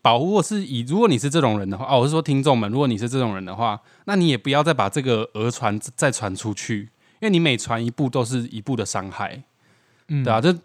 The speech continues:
Speaker 1: 到时候就会变成一个人际网络的一个霸凌，霸凌，然后接下来要讲霸凌，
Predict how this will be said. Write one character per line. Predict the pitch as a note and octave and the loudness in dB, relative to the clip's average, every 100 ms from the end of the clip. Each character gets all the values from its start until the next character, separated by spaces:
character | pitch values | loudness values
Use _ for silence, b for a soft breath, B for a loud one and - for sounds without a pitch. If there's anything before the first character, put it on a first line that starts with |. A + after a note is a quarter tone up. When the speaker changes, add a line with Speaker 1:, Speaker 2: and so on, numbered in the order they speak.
| _ | _
Speaker 1:
到 | G3 | 0
时 | F#3+ | 2
候 | |
就 | G3 G3 F#3 | 2 2 0
会 | F3+ | 0
变 | D#3+ | 2
成 | C#3 | 2
一 | B2+ | 2
个 | B2 A2 G#2+ G2 F#2 D2 A#2+ - _ _ b b _ | 0 0 -4 -6 -8 -12 -14 -18 _ _ b b _
人 | C#3 D3 | 0 2
际 | F3 | 4
网 | C#3+ A2 | 2 2
络 | C3 | 0
的 | A2 | -2
一 | |
个 | A2+ | 2
霸 | B2 G2 | 2 2
凌， | F#2+ - A#2+ - _ _ _ - | -4 -12 -16 -18 _ _ _ -2
霸 | D#3 | 2
凌， | B2 G#2 | 2 0
然 | G#2+ | 0
后 | A#2+ | 0
接 | B2 C3+ | 2 0
下 | C#3+ | 4
来 | |
要 | A#2+ | 4
讲 | A2 F#2+ | 2 -2
霸 | G#2+ | -2
凌， | G2+ | -4